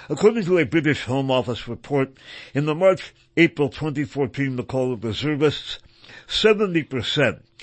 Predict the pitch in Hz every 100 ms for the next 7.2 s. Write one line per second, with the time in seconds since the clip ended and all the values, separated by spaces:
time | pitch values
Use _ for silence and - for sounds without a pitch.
0 | - - - 127 120 131 - 143 113 120
1 | 117 90 98 - 143 - - _ - -
2 | 165 135 98 73 64 _ _ _ - -
3 | - - - - 156 202 214 196 143 -
4 | 123 - 139 113 110 - _ _ - -
5 | _ - 156 143 135 - 147 131 139 -
6 | 131 131 - 170 - 113 - 123 95 98
7 | 78